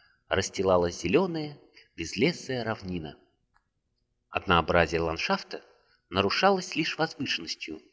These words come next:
высоко поднимавшейся над похожей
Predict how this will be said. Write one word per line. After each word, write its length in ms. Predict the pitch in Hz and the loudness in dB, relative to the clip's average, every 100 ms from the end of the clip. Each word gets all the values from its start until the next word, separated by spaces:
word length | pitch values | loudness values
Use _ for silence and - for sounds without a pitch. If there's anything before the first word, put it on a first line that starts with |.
| _ _ _ _ | _ _ _ _
высоко 400 | 95 - 101 104 | -2 0 2 2
поднимавшейся 760 | 95 90 107 175 196 180 - 180 | 2 2 2 2 -2 -6 -6 -6
над 160 | - | 0
похожей 540 | - - 196 196 160 | -2 2 0 0 -4